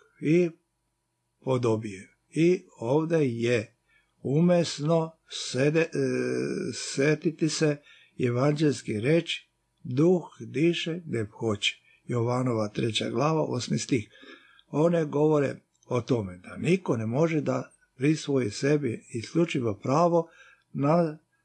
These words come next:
posjedovanje punoće darova Svetoga Duha.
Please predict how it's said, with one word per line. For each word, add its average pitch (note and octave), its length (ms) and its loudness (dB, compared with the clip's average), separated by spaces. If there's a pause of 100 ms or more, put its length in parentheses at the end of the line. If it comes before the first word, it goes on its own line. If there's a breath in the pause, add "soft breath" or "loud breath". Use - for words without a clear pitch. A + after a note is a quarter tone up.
(120)
posjedovanje C#3 920 0 (180)
punoće B2 520 0
darova B2 460 0
Svetoga B2+ 480 -2
Duha. E3 360 0